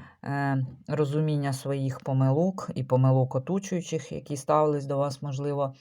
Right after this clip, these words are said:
не дуже гарно в минулому, і відкриття оцих енергій назустріч коханню, е,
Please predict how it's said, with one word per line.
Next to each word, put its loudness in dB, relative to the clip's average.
не -2
дуже 0
гарно 0
в 2
минулому, 4
і 2
відкриття 4
оцих 2
енергій 2
назустріч -2
коханню, -2
е, 0